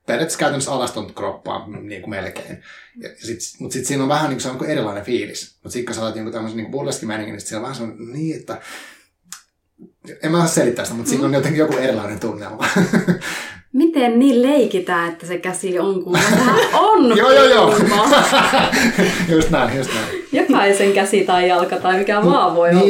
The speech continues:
Speaker 2: olla, niinku,
Speaker 1: niin, ja siinä on
Speaker 2: todella
Speaker 1: taas
Speaker 2: kuuma.
Speaker 1: tää positiivisuushomma, et, et sit jos, niinku, siihen annetaan lupa, että okei, et tää on näin, ja sit sä voit ottaa sen, että mä haluan, et, et mä haluan juhlina mut vaikka nilkkaa. Niin sit, sit tehdään se, niinku, et,
Speaker 2: Mm.
Speaker 1: et se, joo, mut on tosi kiehtovaa.
Speaker 2: Mut kyllä ihan kun sanoit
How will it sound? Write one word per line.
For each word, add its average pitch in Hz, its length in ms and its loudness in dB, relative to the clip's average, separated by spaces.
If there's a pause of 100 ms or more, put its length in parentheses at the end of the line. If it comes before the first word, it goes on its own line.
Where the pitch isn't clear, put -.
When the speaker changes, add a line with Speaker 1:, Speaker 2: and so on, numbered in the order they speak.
Speaker 2:
olla, - 60 2
niinku, - 240 0
Speaker 1:
niin, 170 40 6
ja 165 100 4
siinä 170 160 4
on 165 40 4
Speaker 2:
todella 151 200 2
Speaker 1:
taas 147 100 4
Speaker 2:
kuuma. 156 140 0
Speaker 1:
tää 156 80 2
positiivisuushomma, 110 880 -2
et, 95 100 -16 (100)
et 113 200 -8
sit 117 200 -8
jos, - 320 -8
niinku, 110 380 -8 (320)
siihen 113 260 -6
annetaan 113 240 -4
lupa, 143 200 0
että - 120 -8
okei, 131 340 -8 (180)
et 95 120 -20 (140)
tää 127 260 -2
on 101 140 -12
näin, 110 280 -8 (140)
ja - 60 -14
sit 92 140 -12
sä 113 120 -6
voit 120 180 -2
ottaa 104 300 -6
sen, 95 240 -10
että 92 120 -16
mä 110 80 -12
haluan, 101 300 -10
et, 95 100 -16 (240)
et 95 80 -16
mä 110 100 -10
haluan 104 300 -8
juhlina 110 320 -8
mut 98 200 -12
vaikka 98 180 -10
nilkkaa. 104 640 -12 (180)
Niin - 80 -14
sit, 127 240 -4
sit 120 200 -12
tehdään 107 320 -8
se, 98 100 -16
niinku, - 300 -16 (100)
et, 98 60 -4
Speaker 2:
Mm. 101 100 -8
Speaker 1:
et - 140 -12
se, - 160 -10 (400)
joo, 151 240 2
mut 120 120 -4
on 139 100 -2
tosi 123 120 -6
kiehtovaa. - 420 -6
Speaker 2:
Mut 202 180 -6
kyllä 214 340 0
ihan 214 180 0
kun 214 100 -2
sanoit 202 440 -2